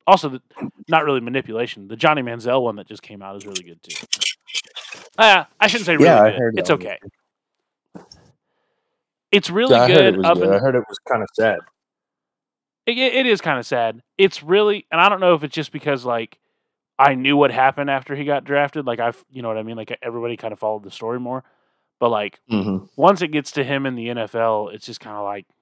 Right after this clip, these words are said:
Speaker 1: "Oh, yeah, okay." Like, you know what I mean? It's not like it's, I don't know.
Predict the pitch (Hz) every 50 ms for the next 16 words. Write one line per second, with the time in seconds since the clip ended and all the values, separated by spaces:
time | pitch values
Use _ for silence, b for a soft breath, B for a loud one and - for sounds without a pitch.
0 | _ _ _ _ 180 185 185 147 107 101 95 92 - _ _ _ _ 131 135 135
1 | 135 139 135 135 131 135 143 143 - 92 95 - _ _ _ _ _ 117 120 139
2 | 135 135 170 180 175 165 156 151 156 143 143 139 - 160 151 139 139 135 123 123
3 | - - - _ _ _ _ _ _ _ _ _ _ _ - 135 131 123 110 95
4 | 95